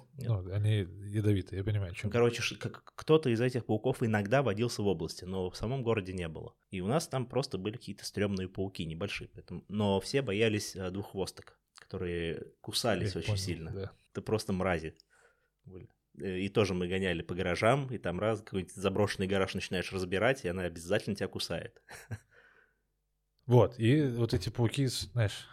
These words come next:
Speaker 2: просто, э, там в кровати оказался паук, выпрыгнул из кровати, что-то такое, там, увидел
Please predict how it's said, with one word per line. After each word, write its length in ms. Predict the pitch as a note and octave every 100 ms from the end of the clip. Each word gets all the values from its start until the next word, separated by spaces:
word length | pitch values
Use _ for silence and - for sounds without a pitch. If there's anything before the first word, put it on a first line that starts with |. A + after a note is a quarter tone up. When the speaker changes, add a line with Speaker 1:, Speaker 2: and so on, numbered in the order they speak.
| - - - - _ _
Speaker 2:
просто, 440 | A#2 G2+ - G2+ - _ -
э, 140 | G#2+ F2+ - _ _
там 120 | F#2 - - A2
в 80 | -
кровати 340 | A2 A2 G#2
оказался 400 | G2+ G2+ G2+ -
паук, 420 | - A#2+ F3+ - - _ _ _
выпрыгнул 540 | - G#2 G#2+ G2+ G2 G2
из 100 | -
кровати, 400 | F#2+ F#2 E2 -
что-то 300 | - - G2
такое, 360 | G2+ - F#2
там, 160 | E2 D#2+ D#2+ F#2
увидел 680 | G#2+ G#2+ A2 G#2 G2 E2